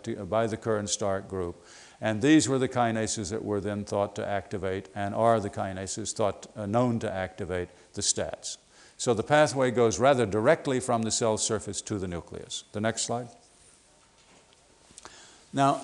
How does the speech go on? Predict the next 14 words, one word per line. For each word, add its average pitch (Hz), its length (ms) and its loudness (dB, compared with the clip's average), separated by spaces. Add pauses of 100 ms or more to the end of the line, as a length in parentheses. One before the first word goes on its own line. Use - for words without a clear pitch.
(140)
if 147 200 4
it's - 200 4
true 165 220 8
that 135 160 6
interferons 135 640 6
work 117 200 2
through 120 180 0
this 107 180 2
pathway, 110 520 2
our 101 200 2
problem 110 580 2
circa 117 440 2
nineteen 110 420 -2
ninety-two 107 720 2